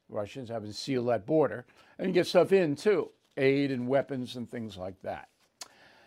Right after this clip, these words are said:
Now on to, uh, the opinions.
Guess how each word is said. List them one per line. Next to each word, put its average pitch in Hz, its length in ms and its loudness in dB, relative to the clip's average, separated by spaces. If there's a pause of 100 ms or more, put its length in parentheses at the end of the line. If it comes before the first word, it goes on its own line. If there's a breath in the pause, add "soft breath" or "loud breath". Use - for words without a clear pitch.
(180 soft breath)
Now 180 380 10
on 156 360 4
to, 151 500 -2
uh, 135 140 0
the 135 420 -2
opinions. - 1080 -4